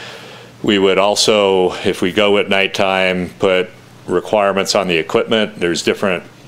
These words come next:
instead of the high-pitched backup alarms, which are usually the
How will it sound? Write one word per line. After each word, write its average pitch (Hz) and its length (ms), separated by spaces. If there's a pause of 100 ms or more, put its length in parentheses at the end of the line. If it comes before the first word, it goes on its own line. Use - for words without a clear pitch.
instead 101 280
of 95 60
the 82 60
high-pitched 98 680
backup 98 340
alarms, 107 460
which 92 200
are 92 60
usually 92 380
the 82 220